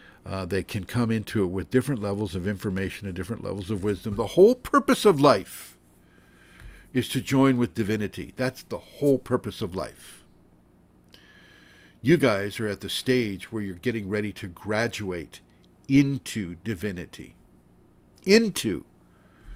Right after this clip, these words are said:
the whole reason why you've taken lives at all. I'm sorry it's so late over there, Karina. Julia.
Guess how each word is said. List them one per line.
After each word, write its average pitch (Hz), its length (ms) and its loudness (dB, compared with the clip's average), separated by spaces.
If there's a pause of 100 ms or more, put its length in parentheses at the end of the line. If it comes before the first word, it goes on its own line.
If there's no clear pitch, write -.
(280)
the 120 100 0
whole 131 280 6
reason 117 480 2
why 98 100 -2
you've 98 240 -8
taken 107 340 -2
lives 98 480 -4
at 90 140 -8
all. 139 340 -6 (1600)
I'm 110 160 -6
sorry 117 340 4
it's 95 140 -4
so 107 160 0
late 98 240 0
over 90 180 -4
there, 82 160 -6
Karina. 78 440 -14 (720)
Julia. 85 320 -12